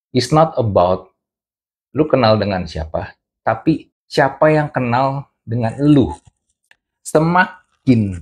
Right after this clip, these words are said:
banyak jumlah yang kenal dengan lu, of course, networkingnya semakin besar, dan itu semakin bagus. Apalagi kalau orang-orang yang kenal dengan lu itu adalah orang-orang yang di level atas.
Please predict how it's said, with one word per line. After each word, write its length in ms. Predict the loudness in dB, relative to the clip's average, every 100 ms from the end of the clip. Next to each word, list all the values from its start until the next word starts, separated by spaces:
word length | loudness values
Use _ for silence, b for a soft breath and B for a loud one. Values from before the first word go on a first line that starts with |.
| -16
banyak 720 | -10 -6 0 0 0 -2 -4 -6 _ _ _ _ _
jumlah 800 | -6 0 2 2 2 0 -4 -12
yang 240 | -8 -8 -4
kenal 320 | -4 -2 -2
dengan 320 | -2 -4 -4
lu, 320 | -4 -4 -6 _ _ _ _ -20
of 160 | -20 -4
course, 400 | -2 -2 -4 _
networkingnya 560 | -12 -6 -6 -4 -4 -4
semakin 560 | -6 -10 -10 -10 -8 -8
besar, 400 | -6 -6 -6 _ -10
dan 160 | -8 -6
itu 80 | -2
semakin 320 | -2 -2 -2
bagus. 400 | -2 -2 -4 -8 _ _
Apalagi 560 | -4 -2 0 -2 -4 -6 _ _ _ _ _ _ _ _
kalau 160 | 2 2 4
orang-orang 440 | 2 4 2 0
yang 60 | -2
kenal 120 | -2 -2
dengan 240 | -2 -2
lu 80 | -4
itu 320 | -8 -8 -10 -8
adalah 320 | -4 0 2
orang-orang 840 | 2 2 2 0 -2 -8 -2 0 0
yang 80 | -2
di 80 | 0
level 720 | 2 2 0 0 0 -2 -8
atas. 720 | -8 -2 -2 -2 -12 -16 _